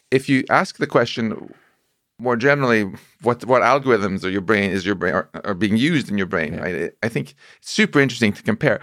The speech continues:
Speaker 1: I think we've gone a little bit backwards historically because we humans first discovered good old-fashioned A I, the logic-based
Speaker 2: Yeah.
Speaker 1: A I that we often call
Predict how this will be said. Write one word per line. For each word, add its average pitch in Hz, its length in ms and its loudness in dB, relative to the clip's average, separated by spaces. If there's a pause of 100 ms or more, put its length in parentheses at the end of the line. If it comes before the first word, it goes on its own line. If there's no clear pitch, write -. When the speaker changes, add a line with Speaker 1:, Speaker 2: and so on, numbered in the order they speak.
(200)
Speaker 1:
I 127 120 2
think 226 180 0
we've 151 240 0 (280)
gone 160 200 4
a - 20 0
little 143 220 2
bit 131 160 2
backwards 151 480 2
historically 147 640 0
because 127 280 -2 (240)
we 143 140 0
humans 165 420 0
first - 420 0
discovered 110 640 2 (1080)
good 131 220 4
old-fashioned 113 640 2
A 101 140 2
I, 85 160 2
the 92 100 0
logic-based 101 760 0
Speaker 2:
Yeah. - 100 0
Speaker 1:
A 90 80 4
I 73 220 0
that 87 80 -4
we 87 120 0
often 90 240 0
call 82 260 0